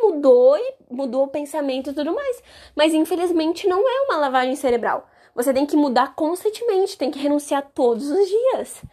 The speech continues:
E é sempre um aprendizado. Todos os dias com Jesus é um aprendizado. Então, não, não é mudou de uma hora pra outra, ai, se converteu, ai, agora é perfeito.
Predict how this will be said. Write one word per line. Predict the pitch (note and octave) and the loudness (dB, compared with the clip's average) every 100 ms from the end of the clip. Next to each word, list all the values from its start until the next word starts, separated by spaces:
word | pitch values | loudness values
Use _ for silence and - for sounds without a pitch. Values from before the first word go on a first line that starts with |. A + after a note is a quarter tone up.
| _ _ - | _ _ -2
E | |
é | D#4 | -2
sempre | D#4+ - F4 G#4 | 0 0 0 0
um | G4+ | -2
aprendizado. | F4 D4 C#4 B3 B3 A3 A3+ - - _ | 0 0 0 0 0 0 -6 -12 -20 _
Todos | D#4 C#4+ D#4+ | 2 2 2
os | F#4+ | -4
dias | G#4 F#4 | -2 -2
com | - F#4 | 0 2
Jesus | F#4 E4 D#4 - | 2 -2 -4 -2
é | E4 | 0
um | F#4+ | 0
aprendizado. | A4 D4+ C4+ A#3 A3+ G#3+ | 0 0 0 0 0 -2
Então, | A#3 C#4 D4+ | 0 2 2
não, | E4 | 2
não | D#4 C#4+ C#4 C#4 | 0 0 2 2
é | C#4+ G#4 | 2 2
mudou | F4 D#4+ A#3+ A#3+ B3+ | 4 2 2 2 0
de | C4+ | 2
uma | C4 A#3+ | 0 0
hora | A#3 | -2
pra | A#3 A#3+ | -2 -2
outra, | A#3 B3+ | -2 -6
ai, | C#4 | -6
se | D4 | -6
converteu, | D4+ C#4 C#4 C#4+ B3+ C#4+ E4 - - - _ | -2 0 2 0 0 0 -4 -14 -20 -20 _
ai, | C#4 D4 C#4 A3 - - - _ _ _ | -2 -2 -2 -6 -14 -16 -20 _ _ _
agora | - B3+ A#3+ B3+ | -10 4 4 6
é | D#4+ G4 | 4 2
perfeito. | G4 G4+ - F#4 F#4+ F#4+ A#3 G3 | -2 -6 -4 -2 -2 -4 -4 -4